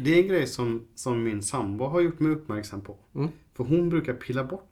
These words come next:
Speaker 1: den.
Speaker 2: Ja, men det gör ju såna med.
Speaker 1: Och det är sen hon har påpekat det som har börjat tänka på det
Speaker 2: Va?
Speaker 1: också. Som börjat pilla bort det.
Speaker 2: <laughs>
Speaker 1: Ehm, i alla fall.
Speaker 2: Mm.
Speaker 1: Det var ägg där. Sen, eh, har jag nämnt, ja, skinn på sås,
Speaker 2: Mm.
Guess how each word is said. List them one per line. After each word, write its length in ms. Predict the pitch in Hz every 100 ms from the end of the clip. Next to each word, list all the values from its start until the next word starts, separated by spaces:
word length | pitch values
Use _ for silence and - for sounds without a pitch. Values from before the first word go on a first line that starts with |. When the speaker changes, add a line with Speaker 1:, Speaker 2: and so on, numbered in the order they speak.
| -
Speaker 1:
den. 80 | 180
Speaker 2:
Ja, 160 | 277
men 140 | 202 208
det 60 |
gör 80 | 240
ju 40 | 208
såna 200 | 208 196
med. 180 | 220 - - -
Speaker 1:
Och 100 | 131
det 60 | 143
är 20 |
sen 240 | - 143
hon 300 | 139 160 185
har 100 | 170
påpekat 540 | 151 147 - 104 156 160
det 80 |
som 180 | 135 120
har 220 | 113 -
börjat 240 | 143 139 127
tänka 320 | - 127 123
på 100 | 127
det 80 | 135
Speaker 2:
Va? 80 | 120
Speaker 1:
också. 280 | - 160 175 - - - -
Som 100 | 139
börjat 280 | 143 139 -
pilla 160 | 143 131
bort 220 | 110 -
det. 160 | 147 147 - - 135 - 180 - - - - -
Speaker 2:
<laughs> 60 | 127
Speaker 1:
Ehm, 560 | 131 123 123 120 120 - _ _ _ _ - - -
i 60 | 151
alla 100 | 147
fall. 260 | 143 117 - - - -
Speaker 2:
Mm. 140 | 151 -
Speaker 1:
Det 60 | 131
var 100 | 151
ägg 280 | 127 127
där. 220 | 117 98 107 - _ -
Sen, 220 | - 147
eh, 760 | 156 - 160 151 147 - 156 143
har 200 | 139 139
jag 80 | 135
nämnt, 240 | 123 104
ja, 240 | 131 113 107
skinn 340 | - 156 143
på 120 | 143 131
sås, 460 | 127 156 156 -
Speaker 2:
Mm. 240 | 123 123